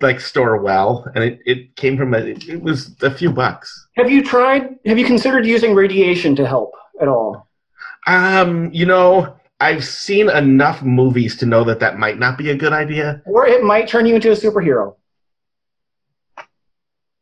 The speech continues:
Speaker 1: It could.
Speaker 2: Just
Speaker 1: I mean,
Speaker 2: saying.
Speaker 1: here's the thing. I mean,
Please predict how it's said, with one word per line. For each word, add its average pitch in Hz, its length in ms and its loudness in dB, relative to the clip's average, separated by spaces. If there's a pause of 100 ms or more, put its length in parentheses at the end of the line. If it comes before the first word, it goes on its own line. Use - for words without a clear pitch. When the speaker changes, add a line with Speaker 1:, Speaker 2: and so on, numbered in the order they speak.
(100)
Speaker 1:
It 123 140 -10
could. 127 300 -6 (220)
Speaker 2:
Just 160 220 0
Speaker 1:
I 160 40 0
mean, 170 160 2
Speaker 2:
saying. 147 80 -2
Speaker 1:
here's 202 220 2
the 170 100 0
thing. 156 380 -2 (440)
I 151 80 0
mean, 160 420 -2